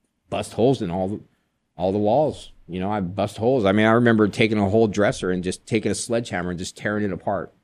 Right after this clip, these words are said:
I, I've thrown couches. I mean, it was, it was horrible.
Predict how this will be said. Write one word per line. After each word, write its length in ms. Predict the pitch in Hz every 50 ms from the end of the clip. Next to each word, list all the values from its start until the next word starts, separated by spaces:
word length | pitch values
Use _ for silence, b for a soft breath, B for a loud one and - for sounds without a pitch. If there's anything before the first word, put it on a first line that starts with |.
| _ _ _ _ _ _ _ _ _ _ _ _ _ -
I, 180 | 95 98 90
I've 220 | 78 90 104 98 -
thrown 260 | - 110 107 104 95
couches. 800 | - - 101 110 135 135 - - 147 139 139 143 - - - - _ _ _
I 80 | - 95
mean, 260 | 95 98 95 92 90
it 80 | 82 110
was, 360 | 131 156 156 156 - - 110
it 40 | 147
was 140 | 160 170 -
horrible. 480 | - 170 175 175 143 101 95 87 -